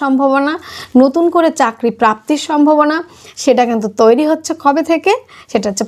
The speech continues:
পাঁচই ফেব্রুয়ারির পর থেকে কিন্তু নতুন করে কর্মপ্রাপ্তির সম্ভাবনা তৈরি হচ্ছে, কেননা দশম পতি আপনাদের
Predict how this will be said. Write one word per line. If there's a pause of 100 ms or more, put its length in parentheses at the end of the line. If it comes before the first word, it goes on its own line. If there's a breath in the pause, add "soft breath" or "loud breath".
পাঁচই
ফেব্রুয়ারির
পর (140)
থেকে
কিন্তু (220)
নতুন (120)
করে (160)
কর্মপ্রাপ্তির
সম্ভাবনা (440 loud breath)
তৈরি
হচ্ছে, (100)
কেননা (180)
দশম (100)
পতি (480 loud breath)
আপনাদের